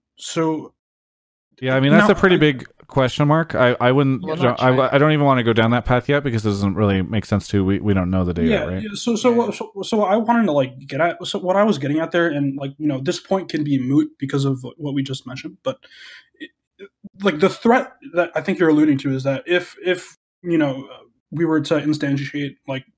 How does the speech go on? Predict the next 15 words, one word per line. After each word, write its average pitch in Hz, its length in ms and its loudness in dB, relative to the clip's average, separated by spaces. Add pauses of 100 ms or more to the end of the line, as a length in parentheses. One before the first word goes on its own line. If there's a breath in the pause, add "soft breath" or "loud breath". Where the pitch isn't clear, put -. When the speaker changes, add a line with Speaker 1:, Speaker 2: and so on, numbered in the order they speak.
(180)
Speaker 1:
uh, 131 260 -6 (100)
salary 135 360 -2
caps, - 380 -14 (760 loud breath)
um, 156 560 2
players 170 360 6
would 151 140 0
probably 160 260 4
move 151 160 4
to 165 80 2
different 139 400 -2
regions 139 340 0
to 147 80 -4
get 139 180 -6
paid 143 280 -8
more. 120 160 -12